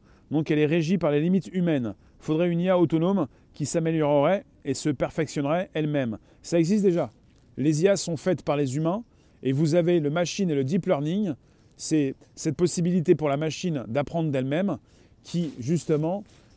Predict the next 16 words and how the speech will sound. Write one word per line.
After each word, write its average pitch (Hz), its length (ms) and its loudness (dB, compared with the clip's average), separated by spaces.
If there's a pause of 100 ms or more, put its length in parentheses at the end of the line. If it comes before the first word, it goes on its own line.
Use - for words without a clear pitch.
(180)
euh, 123 280 -4
fait 190 200 2
parfois 160 380 0
beaucoup 165 280 2
parler 151 220 2
d'elle. 147 320 0 (500)
Et 117 100 -4
on 123 60 -4
n'est 131 120 -2
pas 175 160 0
simplement 165 440 -2
avec 127 380 -2
des 107 260 -2
lignes 160 180 0
de 147 100 2
code, 165 400 2